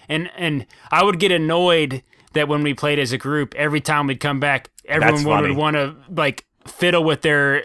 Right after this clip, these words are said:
Speaker 1: inventories for,
Speaker 2: That's
Speaker 1: like,
Speaker 2: funny.
Speaker 1: forty-five minutes to get, "Okay, I want twenty more fire damage now." Like,
Speaker 2: I
Speaker 1: it, that
Speaker 2: wanna see the, I wanted to see the weapons change in appearance. <laughs>
Speaker 1: Well, I wanna
Speaker 2: That's
Speaker 1: see
Speaker 2: a,
Speaker 1: that.
Speaker 2: that's why I like
Speaker 1: I wanna
Speaker 2: doing it.
Speaker 1: see that too, but I,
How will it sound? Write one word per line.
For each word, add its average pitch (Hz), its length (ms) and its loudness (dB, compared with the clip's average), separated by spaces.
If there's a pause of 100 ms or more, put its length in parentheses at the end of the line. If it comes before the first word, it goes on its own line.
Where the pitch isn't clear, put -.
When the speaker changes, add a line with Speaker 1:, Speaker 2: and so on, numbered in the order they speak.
Speaker 1:
inventories 135 720 -2
for, 131 220 -4
Speaker 2:
That's 117 100 4
Speaker 1:
like, 123 140 0
Speaker 2:
funny. 101 300 -2
Speaker 1:
forty-five 147 600 0
minutes 135 460 -4 (120)
to 147 140 -2
get, 139 260 -4 (520)
"Okay, 175 280 2
I 170 100 4
want 180 240 0
twenty 180 300 0
more 170 380 0
fire 156 320 2
damage 127 480 -2
now." 131 300 0
Like, 127 220 -4
Speaker 2:
I 135 140 4
Speaker 1:
it, - 60 2
that 151 60 0
Speaker 2:
wanna 175 200 2
see 135 280 0
the, 117 280 0
I 123 120 4
wanted 151 300 -2
to 107 60 -6
see 117 180 -8
the 101 100 -6
weapons 92 380 -6
change 85 280 -10
in 80 80 -10
appearance. 73 540 -14 (100)
<laughs> - 120 -2
Speaker 1:
Well, 196 340 6 (400)
I 233 140 6
wanna 262 180 4
Speaker 2:
That's 233 100 2
Speaker 1:
see 240 140 -2
Speaker 2:
a, 214 60 -2
Speaker 1:
that. 170 180 2
Speaker 2:
that's 123 160 -2
why 101 220 2
I 92 120 0
like 82 240 -4
Speaker 1:
I 202 120 4
wanna 247 140 2
Speaker 2:
doing - 40 2
it. - 40 0
Speaker 1:
see 214 180 -2
that 180 200 0
too, 185 200 0
but 151 140 -2
I, 139 80 -2